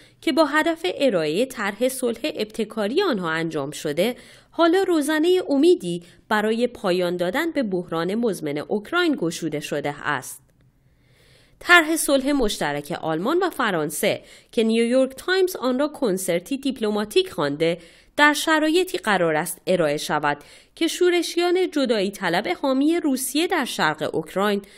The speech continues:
در روزهای اخیر پیشرفت‌هایی داشتند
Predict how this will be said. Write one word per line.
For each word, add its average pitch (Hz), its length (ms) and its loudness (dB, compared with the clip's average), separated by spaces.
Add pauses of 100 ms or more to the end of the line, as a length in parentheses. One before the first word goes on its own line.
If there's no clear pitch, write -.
(280)
در 311 180 6
روزهای 339 720 2
اخیر 170 420 -4 (240)
پیشرفت‌هایی 330 920 2
داشتند 165 640 0